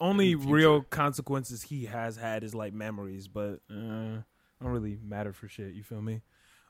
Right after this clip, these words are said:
Speaker 1: Um, I think that's everything I got on Tokyo's Revengers, unless y'all got something else. No?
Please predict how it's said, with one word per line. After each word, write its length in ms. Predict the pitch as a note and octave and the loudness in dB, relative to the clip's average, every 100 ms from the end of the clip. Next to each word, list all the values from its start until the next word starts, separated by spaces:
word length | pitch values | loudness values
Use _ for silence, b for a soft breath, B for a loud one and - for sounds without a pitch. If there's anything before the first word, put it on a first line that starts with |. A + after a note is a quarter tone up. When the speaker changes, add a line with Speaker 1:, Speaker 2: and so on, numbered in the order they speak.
| - | -2
Speaker 1:
Um, 460 | D#3 F#3 F#3+ F#3+ F#3+ | 4 6 6 4 4
I 80 | F3 | 2
think 140 | F#3+ C4 | 2 4
that's 120 | B3+ | 6
everything 300 | A#3 A3+ A3 | 8 8 6
I 100 | F3+ | 6
got 180 | F3+ F3+ | 8 8
on 100 | E3 | 8
Tokyo's 360 | F#3 F3 E3+ | 6 6 4
Revengers, 400 | D3+ D#3+ F3 D#3 | 6 4 6 4
unless 280 | C#3+ C#3 C3+ | 2 0 0
y'all 180 | C#3 C#3+ | 0 0
got 180 | C#3+ B2 | 0 -2
something 260 | C3+ B2 B2 | -2 -4 -4
else. 400 | B2 C#3 - _ _ _ _ _ _ _ _ _ _ _ _ _ F#2+ - | -4 -4 -10 _ _ _ _ _ _ _ _ _ _ _ _ _ -20 -8
No? 360 | A#2+ C3+ E3 | 2 6 6